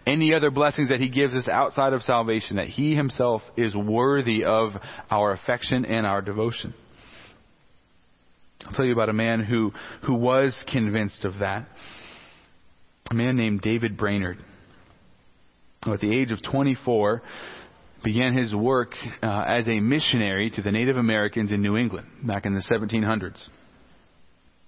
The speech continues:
And he lived among them, uh, and he ministered to them, sharing the gospel with them, and established churches in multiple villages there. And he ministered to them for three years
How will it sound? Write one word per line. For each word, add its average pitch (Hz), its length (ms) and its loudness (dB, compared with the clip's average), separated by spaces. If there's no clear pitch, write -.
And 110 120 0
he 120 100 2
lived 139 360 2
among 131 300 2
them, 143 200 2
uh, - 40 0
and 120 260 0
he 127 120 4
ministered 147 640 0
to 180 160 0
them, 117 300 2
sharing 160 280 2
the 143 80 2
gospel 120 480 0
with 107 180 0
them, 120 160 0
and 107 100 0
established 131 580 0
churches 127 500 0
in 107 140 0
multiple 117 800 0
villages 127 540 2
there. 98 360 -4
And 120 120 2
he 127 60 2
ministered 160 460 2
to 151 100 0
them 135 220 2
for 113 140 0
three 156 380 0
years 120 680 0